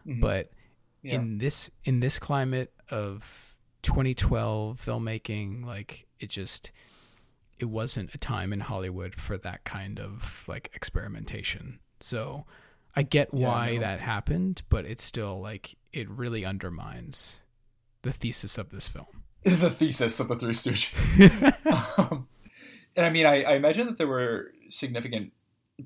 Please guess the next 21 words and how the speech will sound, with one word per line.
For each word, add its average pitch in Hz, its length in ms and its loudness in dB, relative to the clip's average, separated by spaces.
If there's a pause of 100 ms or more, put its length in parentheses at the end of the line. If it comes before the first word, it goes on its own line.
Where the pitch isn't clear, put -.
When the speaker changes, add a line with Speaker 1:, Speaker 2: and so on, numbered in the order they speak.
(160)
Speaker 1:
production 113 480 -4
issues 107 400 -6
just 117 200 -8
because 117 460 -6
the, 107 160 -8 (440)
God 139 240 4
knows 123 280 2
why 117 120 4
there 117 100 0
was 113 160 -2
so 117 240 0
much 113 300 -2
intense, 110 800 -6
um, 113 520 -8 (240)
brand, 120 640 -4 (320)
branding 123 580 -4 (120)
in - 60 2
this - 120 0
Speaker 2:
Oh, 120 40 -2
Speaker 1:
movie. 110 200 0
Speaker 2:
yeah. 151 80 -2